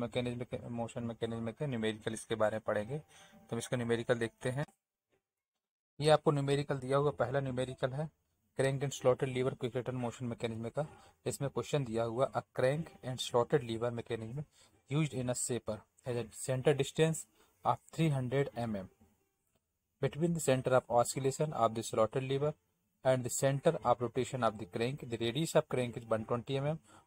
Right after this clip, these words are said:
Find the ratio of time of cutting to the time of return stroke।" इसमें ये दिया हुआ एक क्रैंक और स्लॉटेड लीवर मैकेनिज्म है जो कि शीपर, शेपर मशीन में हम लोग इसका इस्तेमाल करते हैं। इसकी जो सेंटर डिस्टेंस है वो थ्री हंड्रेड एमएम है।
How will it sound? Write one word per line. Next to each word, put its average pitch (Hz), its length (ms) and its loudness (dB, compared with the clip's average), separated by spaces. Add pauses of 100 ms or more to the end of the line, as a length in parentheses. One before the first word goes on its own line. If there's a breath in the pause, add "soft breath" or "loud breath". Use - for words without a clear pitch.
(140)
Find 139 260 6
the 165 120 6
ratio 131 280 4
of 143 240 6
time 117 260 4
of - 60 -6
cutting 131 320 0 (220)
to 123 100 0
the 135 140 0
time 117 280 2
of 170 60 -8 (160)
return 117 240 2
stroke।" - 320 -8 (360 soft breath)
इसमें 156 220 -2
ये 143 120 0
दिया 117 240 0
हुआ 117 340 0
एक 147 140 -2 (100)
क्रैंक 151 420 2
और 123 180 6
स्लॉटेड 131 400 4
लीवर 127 240 2
मैकेनिज्म 123 460 -4
है 123 200 -4 (380 soft breath)
जो 135 120 4
कि 143 100 -2
शीपर, 139 360 0
शेपर 135 320 0
मशीन 127 280 -4
में 143 120 -4
हम 143 120 -4
लोग 147 160 -4
इसका 139 260 -2
इस्तेमाल 117 440 0
करते - 360 -6
हैं। - 100 -20 (380 loud breath)
इसकी - 240 -4
जो 143 100 -4
सेंटर 135 400 6
डिस्टेंस 139 380 0
है 156 60 6
वो 143 80 0
थ्री 131 200 -4
हंड्रेड 120 300 -2
एमएम 107 220 -4
है। 104 160 -16